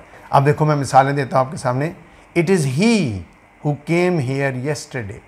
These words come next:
It is he who came here yesterday, ठीक? "It is they,"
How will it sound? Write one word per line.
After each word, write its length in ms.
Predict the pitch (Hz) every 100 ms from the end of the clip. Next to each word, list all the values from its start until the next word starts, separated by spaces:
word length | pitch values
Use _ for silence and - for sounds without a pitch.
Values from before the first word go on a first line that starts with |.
| _ _ _ 143
It 80 |
is 140 | 123 131
he 380 | 92 127 147 185 247 - - - - 143
who 100 | 139 -
came 340 | 143 139 135 107
here 380 | 113 117 139 196 233 - - - - 117
yesterday, 600 | 135 123 - 107 87 78 - - -
ठीक? 300 | 160 196 - - - - - -
"It 100 | 190
is 140 | 202
they," 720 | 165 117 131 190 196 175 123